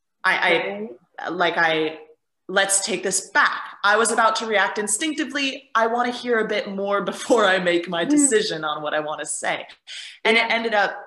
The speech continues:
Speaker 1: opening up the conversation. She was like, "I'm glad you said that, 'cause now I understand where you're going with this and we can move forward productively."
Speaker 2: Ooh, that's really beautiful. And again, that's that take the breath to slow down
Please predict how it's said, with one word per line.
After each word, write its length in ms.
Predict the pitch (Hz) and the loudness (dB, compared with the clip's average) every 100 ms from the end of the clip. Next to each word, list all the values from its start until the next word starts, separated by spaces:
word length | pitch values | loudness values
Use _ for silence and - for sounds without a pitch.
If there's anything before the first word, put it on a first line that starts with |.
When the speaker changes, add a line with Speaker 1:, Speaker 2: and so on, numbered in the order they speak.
| - _ 185 | -20 _ 2
Speaker 1:
opening 400 | 233 - 240 214 | 2 0 -4 -4
up 100 | 190 | -4
the 60 | |
conversation. 520 | 185 180 175 196 190 180 | -4 -4 -4 -6 -6 -6
She 120 | 175 | -4
was 80 | 170 | -4
like, 120 | 160 | -2
"I'm 160 | 170 170 | -4 -2
glad 300 | 175 170 170 | 0 0 0
you 60 | |
said 260 | 165 160 156 | -2 -2 -2
that, 160 | 139 - | -6 -8
'cause 140 | 160 | -8
now 300 | 175 185 208 | -2 0 2
I 140 | 190 180 | 2 0
understand 500 | 170 - 180 170 160 | -2 -4 -4 -4 -4
where 80 | |
you're 160 | 160 156 | -4 -4
going 360 | 156 175 170 156 | -2 0 0 -4
with 140 | 151 | -8
this 240 | 139 - - | -8 -8 -8
and 140 | 165 | -6
we 120 | 165 | -6
can 180 | 165 170 | -8 -10
move 160 | 160 156 | -10 -8
forward 300 | 165 160 160 | -4 -4 -6
productively." 840 | 165 151 147 - 135 _ - _ _ _ - | -12 -10 -12 -12 -18 _ -20 _ _ _ -6
Speaker 2:
Ooh, 160 | 240 226 | -4 0
that's 340 | 214 285 - | 2 0 -2
really 240 | 196 202 196 | -4 -2 -2
beautiful. 400 | 196 202 - - - | -2 -2 -4 -6 -2
And 120 | 247 | -2
again, 400 | 226 302 262 214 | 0 2 2 2
that's 220 | 202 202 | 0 0
that 220 | 190 - | -2 -4
take 260 | - 190 - | -6 -6 -4
the 60 | |
breath 340 | 220 202 202 - _ _ _ _ _ _ | -6 -2 -2 -4 _ _ _ _ _ _
to 200 | 240 202 - | 0 0 -2
slow 480 | - - 190 185 233 | -20 -10 -2 0 2
down 460 | 226 202 196 208 | 4 4 2 -2